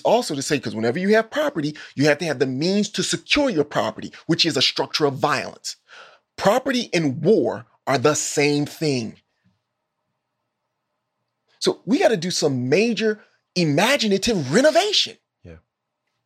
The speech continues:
Speaker 1: That's the problem, as I see it. And I can't stress it enough. Christianity midwife this.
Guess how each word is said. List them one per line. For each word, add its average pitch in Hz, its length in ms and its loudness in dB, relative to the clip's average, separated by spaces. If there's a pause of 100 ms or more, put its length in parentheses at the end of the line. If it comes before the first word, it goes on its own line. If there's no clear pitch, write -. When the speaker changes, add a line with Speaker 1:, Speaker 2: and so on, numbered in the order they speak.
(120)
Speaker 1:
That's 147 240 0
the - 100 -8
problem, 127 440 -4
as 117 160 -4
I 117 60 -4
see 120 260 -4
it. - 180 -16 (260)
And 110 200 -6 (600)
I 175 80 -2
can't 208 240 0
stress - 260 -4
it 214 80 -8
enough. 302 300 -6 (300)
Christianity 208 840 -2
midwife 185 720 -4
this. - 220 -8